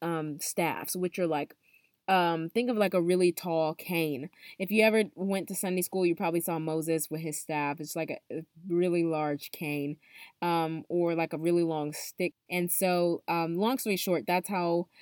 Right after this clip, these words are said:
God designates his leaders. And, um, Aaron's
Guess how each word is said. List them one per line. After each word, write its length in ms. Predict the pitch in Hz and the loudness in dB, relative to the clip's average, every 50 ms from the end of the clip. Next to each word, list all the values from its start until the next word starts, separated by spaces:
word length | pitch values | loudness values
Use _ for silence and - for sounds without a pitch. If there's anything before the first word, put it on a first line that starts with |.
| - _ _ - 180 | -20 _ _ -20 -4
God 380 | - 190 175 170 170 165 165 156 | -2 2 4 6 6 4 4 4
designates 480 | 175 170 165 175 175 165 160 156 - | 2 0 0 0 -2 -2 -2 -2 -4
his 120 | - 170 151 | -6 -6 -2
leaders. 400 | 160 170 170 160 156 151 165 - - | 0 2 2 2 2 0 -2 -2 -4
And, 420 | - 170 170 170 170 170 170 165 - - | -2 0 0 2 2 0 -2 -4 -4 -4
um, 420 | 151 160 165 165 160 160 160 147 - _ | -2 -2 0 0 -2 -2 -4 -8 -8 _
Aaron's 580 | - 180 220 262 240 202 185 185 180 - - | -2 0 0 0 0 0 0 0 0 -2 -4